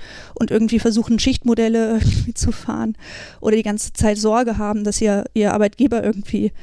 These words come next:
äh, sagt, „Es ist jetzt, ist, das kann so nicht weitergehen, weil du komm-, bringst auf Arbeit nicht das, was du leisten sollst“, so. Ähm,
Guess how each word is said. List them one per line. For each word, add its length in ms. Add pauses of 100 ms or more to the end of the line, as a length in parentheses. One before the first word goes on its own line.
(480)
äh, 380 (360)
sagt, 420
„Es 120
ist 180
jetzt, 420 (100)
ist, 200 (280)
das 300 (600)
kann 340
so 100
nicht 160
weitergehen, 540
weil 360
du 100
komm-, 240
bringst 240
auf 120
Arbeit 240
nicht 160
das, 180
was 140
du 280
leisten 300
sollst“, 300
so. 200 (1400)
Ähm, 300